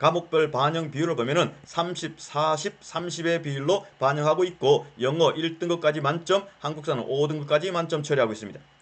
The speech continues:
다음은 조선대입니다. 가학군에서 수능 백 퍼센트로 선발하고 있고요. 자, 이십오, 삼십오, 십오, 이십오 비율로 반영을 하고 있고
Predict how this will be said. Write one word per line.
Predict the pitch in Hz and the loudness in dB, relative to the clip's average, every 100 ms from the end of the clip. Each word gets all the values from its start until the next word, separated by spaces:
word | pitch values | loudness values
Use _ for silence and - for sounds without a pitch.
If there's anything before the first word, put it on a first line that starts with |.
| - - - _ | -20 -20 -20 _
다음은 | 139 165 156 120 | 0 2 0 0
조선대입니다. | - 135 180 175 165 120 170 - - | 0 2 2 2 4 2 2 -2 -2
가학군에서 | 139 165 180 165 135 | 4 4 4 2 0
수능 | 110 160 151 113 | -2 -4 -6 0
백 | 139 143 | 0 2
퍼센트로 | 175 165 160 156 | 2 2 -2 -2
선발하고 | 151 147 151 156 | -2 0 2 2
있고요. | 165 165 131 160 - - | 0 2 4 2 -2 -6
자, | 131 113 | -2 -2
이십오, | 151 165 170 165 175 | -2 -4 -2 2 2
삼십오, | 165 170 165 147 113 | 2 -4 -4 -2 -2
십오, | - 160 151 | -2 -2 -2
이십오 | 135 170 160 165 170 | -4 -6 -6 -2 -2
비율로 | 165 151 147 180 | -2 -4 0 0
반영을 | 180 143 151 147 | 0 0 0 0
하고 | 147 | 0
있고 | 175 170 123 180 | -2 2 4 4